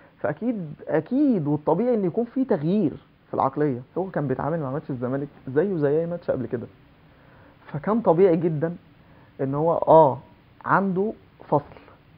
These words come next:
زي ما كابتن جيلاني قال، صلاح عنده فصل اللي هو أنا بحب ميسي أو بشجع ميسي، تمام؟ ولكن أنا دلوقتي في مرحلة ما تتطلبش الحتة العاطفية، أنا بشتغل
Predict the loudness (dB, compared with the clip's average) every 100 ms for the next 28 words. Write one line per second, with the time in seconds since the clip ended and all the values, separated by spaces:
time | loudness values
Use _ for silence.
0 | -20 _ -4 -2 -2 -4 -8 -6 -6 -6
1 | -6 -8 -12 _ _ -20 -20 -20 _ -14
2 | -10 -10 -10 -10 -10 -12 -10 -10 -12 _
3 | -8 -8 -8 _ _ _ -16 -14 -8 -6
4 | -4 -6 -10 _ _ _ _ -8 -6 -4
5 | -6 -8 -10 -6 -8 -8 -8 -6 -6 -8
6 | -12 -12 -14 _ _ _ _ _ _ -2
7 | 0 0 0 2 0 0 -6 -10 -18 _
8 | _ -18 -12 -10 -12 _ _ _ -4 -2
9 | 0 0 4 6 6 4 -10 -12 _ -8
10 | -2 -2 0 2 2 2 -2 -8 -8 -4
11 | -6 -4 -4 0 0 -2 -12 -12 -8 -4
12 | -2 -4 -6 -6 -6 -6 -12 _ _ _
13 | _ -10 -6 -6 -6 -2 0 0